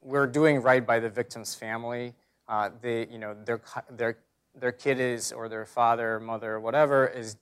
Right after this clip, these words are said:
is dead. Someone needs to pay the price." And so we're taking this person, um, the dealer, and we're charging them with the death,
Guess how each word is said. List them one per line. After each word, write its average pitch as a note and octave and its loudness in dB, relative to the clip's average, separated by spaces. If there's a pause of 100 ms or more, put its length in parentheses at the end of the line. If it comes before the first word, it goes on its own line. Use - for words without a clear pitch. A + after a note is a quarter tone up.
(120)
is A2 -10
dead. B2 4 (120)
Someone B2+ -6
needs A#2 -12
to A2 -12
pay G#2+ -14
the G2+ -10
price." - -8 (720)
And A2 -10
so A#2 2
we're A2+ -2
taking B2+ -4
this B2 -4
person, A#2 -4 (360)
um, G#2 0
the A#2+ -6
dealer, A#2 2
and A2+ -6
we're A2 -6
charging A2+ -2
them G#2+ -12
with G#2 -20
the A2 -20
death, G#2+ 2